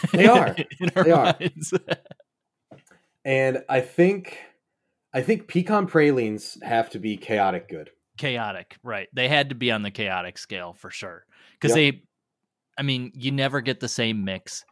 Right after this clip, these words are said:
Speaker 2: They're just thrown in and covered with chocolate, basically.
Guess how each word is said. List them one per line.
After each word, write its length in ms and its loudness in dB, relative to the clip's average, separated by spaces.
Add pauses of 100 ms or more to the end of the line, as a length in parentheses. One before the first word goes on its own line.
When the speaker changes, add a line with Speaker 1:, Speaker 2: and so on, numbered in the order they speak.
Speaker 2:
They're 140 -6
just 300 -8
thrown 340 0
in 140 -2
and 160 -4
covered 300 -4
with 140 -8
chocolate, 540 -12
basically. 580 -14